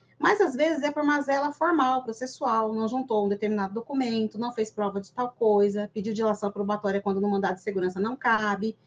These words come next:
Então, essas coisas que a gente vai colecionando ao longo do tempo, que são favoráveis ao seu cliente ou são contrárias àquilo que você,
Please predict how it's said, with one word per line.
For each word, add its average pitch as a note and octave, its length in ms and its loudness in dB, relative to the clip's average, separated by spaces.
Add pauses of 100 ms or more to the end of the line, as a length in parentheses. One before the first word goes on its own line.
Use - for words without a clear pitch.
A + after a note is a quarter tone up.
(260)
Então, D#4+ 260 4
essas G#4 240 2
coisas C#4+ 280 2
que - 100 -2
a A#3+ 60 2
gente B3 160 0
vai A#3+ 120 0
colecionando A#3 560 0
ao G#3+ 60 4
longo G#3 220 0
do G3 100 -6
tempo, B3+ 460 0
que G#3 140 -16
são A3+ 180 -2
favoráveis A3+ 800 4
ao G#3 80 0
seu G#3 180 -6
cliente A3+ 540 0
ou G3+ 200 4
são A3+ 220 -2
contrárias G#3+ 540 0
àquilo G3+ 300 -4
que G3 100 -16
você, G3 400 -8